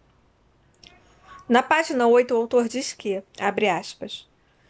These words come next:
"É importante salientar que o departamento não era simplesmente afeito às pautas eminentemente culturais, mas também obrigava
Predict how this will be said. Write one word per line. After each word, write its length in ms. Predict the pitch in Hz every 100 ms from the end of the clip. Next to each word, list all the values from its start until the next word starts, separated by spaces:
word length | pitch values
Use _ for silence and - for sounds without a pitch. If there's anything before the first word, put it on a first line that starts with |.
| _ _ - -
"É 60 |
importante 500 | 311 330 320 339 392
salientar 520 | - 339 294 277 269 262
que 80 |
o 40 | 247
departamento 760 | 240 240 - 226 226 233 -
não 200 | 220 233
era 200 | 240 262
simplesmente 840 | 277 285 277 262 254 233 254 - - -
afeito 460 | 240 - 254 269 277
às 120 | -
pautas 460 | - 262 226 226 226
eminentemente 840 | 214 214 208 208 - 185 190 -
culturais, 600 | - 202 - - 202 233
mas 180 | 220 214
também 300 | - 247 214
obrigava 540 | 208 208 220 208 208